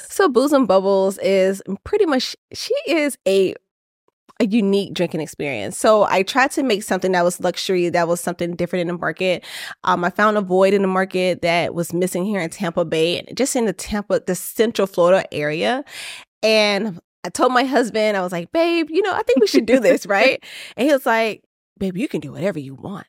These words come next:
Speaker 2: Oh,
Speaker 1: You
Speaker 2: we
Speaker 1: can just
Speaker 2: love
Speaker 1: do it."
Speaker 2: him.
Speaker 1: I, I love
Speaker 2: We,
Speaker 1: him.
Speaker 2: we love him.
Speaker 1: I love him so much. I really do.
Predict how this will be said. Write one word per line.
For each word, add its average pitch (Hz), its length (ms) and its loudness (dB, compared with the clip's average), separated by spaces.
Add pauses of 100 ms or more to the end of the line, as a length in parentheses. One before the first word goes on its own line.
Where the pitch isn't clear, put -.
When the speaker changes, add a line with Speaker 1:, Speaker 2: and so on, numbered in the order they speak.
Speaker 2:
Oh, 254 260 -12
Speaker 1:
You 277 120 2
Speaker 2:
we 349 80 6
Speaker 1:
can 330 80 2
just 277 80 2
Speaker 2:
love 330 140 6
Speaker 1:
do - 160 6
it." 285 40 6
Speaker 2:
him. 240 180 2
Speaker 1:
I, - 300 -2
I 440 240 2
love 523 120 2
Speaker 2:
We, 392 100 2
Speaker 1:
him. 277 300 2
Speaker 2:
we 208 60 4
love 587 340 -2 (100)
him. 208 340 4
Speaker 1:
I - 20 -2
love 440 100 2
him 466 260 0
so 453 100 2 (180)
much. 523 380 0 (120)
I - 40 -6
really 466 320 2
do. - 340 0